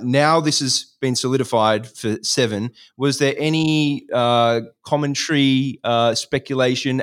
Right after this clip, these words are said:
actual, uh, confirmation of the value of the deals?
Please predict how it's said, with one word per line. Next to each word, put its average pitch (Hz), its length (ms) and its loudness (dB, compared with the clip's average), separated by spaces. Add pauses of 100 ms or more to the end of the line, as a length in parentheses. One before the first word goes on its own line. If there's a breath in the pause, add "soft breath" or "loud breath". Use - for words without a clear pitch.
(120)
actual, 135 960 0 (400 loud breath)
uh, 117 160 2
confirmation 156 920 0 (340)
of 127 340 0
the 127 100 -2
value 127 600 0
of 120 220 -2
the 123 60 -4
deals? 131 540 -4